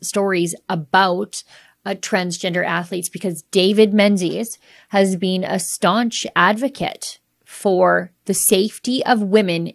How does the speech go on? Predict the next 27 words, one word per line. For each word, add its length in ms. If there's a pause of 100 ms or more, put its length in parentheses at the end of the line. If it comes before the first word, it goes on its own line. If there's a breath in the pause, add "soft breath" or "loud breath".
in 220
Canada's 500
prison 420
systems. 600 (640 loud breath)
Um, 200
he's 240
covered 340
many 240
protests 920
where 640
women 560
are 460 (280 soft breath)
protesting 600
outside 760
of 200
women's 360
institutions 920 (380 soft breath)
for 300
the 120
safety 720
of 160
the 100
women 360
who 220
are 140
incarcerated 880
within. 480